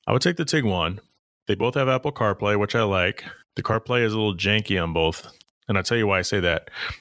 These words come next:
At least with the Volkswagen, I picked it up on Sunday night and I plugged my phone in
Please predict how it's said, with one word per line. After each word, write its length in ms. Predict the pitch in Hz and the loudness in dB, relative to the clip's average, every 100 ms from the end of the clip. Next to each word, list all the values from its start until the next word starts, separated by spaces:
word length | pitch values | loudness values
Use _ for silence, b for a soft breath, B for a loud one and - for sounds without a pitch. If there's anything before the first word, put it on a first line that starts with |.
| B - | B -2
At 60 | |
least 160 | 104 117 | 0 2
with 80 | 131 | 0
the 80 | 107 | 0
Volkswagen, 480 | 110 - 107 98 | 0 0 0 0
I 40 | 92 | -2
picked 220 | - 131 | -2 -2
it 80 | 127 | 0
up 160 | 120 | 0
on 100 | 110 | 0
Sunday 300 | 98 117 101 | 0 0 2
night 320 | 95 82 80 - - | 4 4 2 -2 -2
and 300 | 113 95 87 | 2 2 2
I 80 | 85 | 0
plugged 240 | - 110 | 2 0
my 80 | 110 | 0
phone 280 | 101 110 98 | 0 2 2
in 360 | 92 92 95 | 2 2 0